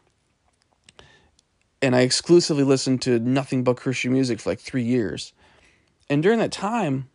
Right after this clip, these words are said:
I gotta say, like, yeah, there was some crap. Awful bands, not gonna lie. But there was still some really great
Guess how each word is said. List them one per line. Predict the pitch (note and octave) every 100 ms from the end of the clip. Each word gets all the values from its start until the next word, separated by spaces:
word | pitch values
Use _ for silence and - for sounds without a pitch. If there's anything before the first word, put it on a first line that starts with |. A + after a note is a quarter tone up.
| _ _ _ _
I | C3+
gotta | D3+ F#3+
say, | E3 - F3 F3+ C#3
like, | C3 B2 A#2+
yeah, | - D3+
there | B2
was | A2+ -
some | G2+
crap. | - F2 - - _ _ _ _ _ _
Awful | - A2 -
bands, | - - - -
not | G#2+ F2+
gonna | C#2+ D2+
lie. | D2+ - - _ _ _ -
But | D#3+ -
there | F3+
was | F3
still | - - F#3
some | - E3 C3
really | C3 D#3
great | C#3 B2+ A#2+ C3